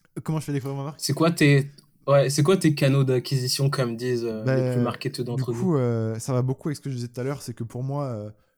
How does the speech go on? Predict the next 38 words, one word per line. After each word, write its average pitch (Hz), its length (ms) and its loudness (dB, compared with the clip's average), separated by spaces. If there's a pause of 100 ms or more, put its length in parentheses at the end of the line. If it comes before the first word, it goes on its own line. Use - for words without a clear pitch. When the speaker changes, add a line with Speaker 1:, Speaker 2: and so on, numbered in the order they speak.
Speaker 1:
le 123 140 -4
Speaker 2:
YouTube. 151 640 2
Speaker 1:
Ouais, 135 140 0
c'est 127 100 -2
ça, 120 140 -2
c'est 120 120 -6
qu'en 127 220 -6
gros, 143 240 0
euh, 120 240 -2 (240)
tu - 120 -10
vas 131 60 0
avoir 120 240 -4
beaucoup, 135 400 -6
tu - 120 -6
vois, 139 160 -6
imagine 156 320 -2
un 127 100 -4
de 127 60 -2
tes 123 100 0
potes, 139 180 0
il 127 60 -4
te 113 40 -6
pro-, 127 180 -6
il 120 80 -4
te - 60 -20
parle 127 200 0
de, 113 340 0
d'un, 113 200 -4
d'un 117 160 0
bar, 127 280 2
d'un 120 120 -4
restaurant, 120 760 -6
euh, 104 400 -6
d'un, 107 120 -6
d'un 113 240 -4
groupe 117 200 -2
de 120 80 -2
musique. 117 460 -6